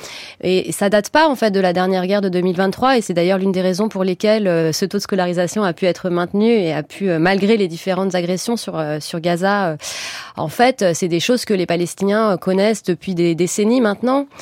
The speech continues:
Euh, je prendrais pour exemple la première intifada, donc, euh, fin quatre-vingt-huit, euh, fin quatre-vingt-huit quatre-vingt-neuf, en fait, au moment où <clears throat> donc cette guerre des pierres qui est connue, euh, mondialement connue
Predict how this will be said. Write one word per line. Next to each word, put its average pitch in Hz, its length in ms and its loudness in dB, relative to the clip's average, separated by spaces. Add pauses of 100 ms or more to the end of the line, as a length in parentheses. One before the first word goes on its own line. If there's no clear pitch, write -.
(380)
Euh, 160 120 -2
je - 120 -2
prendrais 180 240 0
pour 185 160 -2
exemple 185 420 0
la 165 120 2
première 175 260 0
intifada, 196 560 2
donc, 185 240 -2
euh, 160 280 -2
fin 175 160 -4
quatre-vingt-huit, 175 680 -4
euh, - 160 -2 (100)
fin 170 80 -6
quatre-vingt-huit 175 320 -4
quatre-vingt-neuf, 185 720 0
en 190 80 -2
fait, 240 240 2
au 202 80 2
moment 180 400 2
où 170 100 -2 (280)
<clears throat> 269 220 6 (480)
donc 170 120 -4
cette 165 160 0
guerre 170 140 2
des 165 100 -2
pierres 196 300 0
qui - 100 -6
est 170 60 -4
connue, 180 400 0
euh, - 280 -4
mondialement 170 480 0
connue 185 380 -2